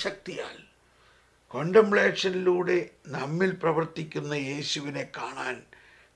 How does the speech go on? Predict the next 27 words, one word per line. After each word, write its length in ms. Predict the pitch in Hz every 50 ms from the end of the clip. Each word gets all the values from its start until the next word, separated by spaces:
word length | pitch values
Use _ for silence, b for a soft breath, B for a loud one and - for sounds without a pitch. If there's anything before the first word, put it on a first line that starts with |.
| _ - 120
നമ്മളൊരു 380 | 120 127 131 135 139 - 135 135
extra 380 | - - - - - - 226 226 202 185
mile, 220 | 170 160 160 156 - - - - _ _ _ _ _ _ - 139
നമ്മൾ 200 | 135 135 147 151 147
അതിനു 200 | 147 156 156 165 165
വേണ്ടി 240 | 170 165 160 156 160 156 - -
ത്യാഗം 420 | 160 165 - 202 208 202 208 208 190 170 -
സഹിക്കണം, 440 | 180 165 156 - - 131 123 117 - - - 131
നമ്മൾ 180 | 135 143 156 160 156
അതിനു 180 | 160 160 160 165 170
വേണ്ടി 180 | 170 170 160 165 156 165 180
മരത്തുമ്മ 420 | 160 151 156 - - 220 220 214 202 190
കയറണം, 360 | 190 175 156 - - 117 - - _ B B B B B B B _ -
നമ്മൾ 180 | 143 139 156 160 160 156
അതിനു 200 | 156 165 170 175 175
വേണ്ടി 340 | 180 180 175 170 165 190 185 160 - B B B B B B B B B B B _ _ _ _ _ - - 156
എല്ലാ 260 | 175 190 196 202 202 202 202 202 190 - - - _ _ 165 160
എളിമപ്പെടണം. 640 | 170 190 214 240 247 196 - - - 156 135 117 110 - - 127
ഇപ്പോൾ 160 | 117 - 170 190
ഒരു 80 | 190 170 151 185
tax 320 | 190 208 214 - - - -
collector, 340 | 202 185 - - - - 139 143
ഒരു 100 | 143 139 - -
collector 460 | 151 165 190 185 - - - 196 202 180 151 - B B B B B B _ _ _ _ - -
എല്ലാവരുടെയും 540 | 160 180 190 190 196 196 175 185 196 185 160 160
മുമ്പിൽ 280 | 175 175 175 190 190 185 175 165 165
മരത്തുമ്മ 380 | 160 160 156 - 190 190 196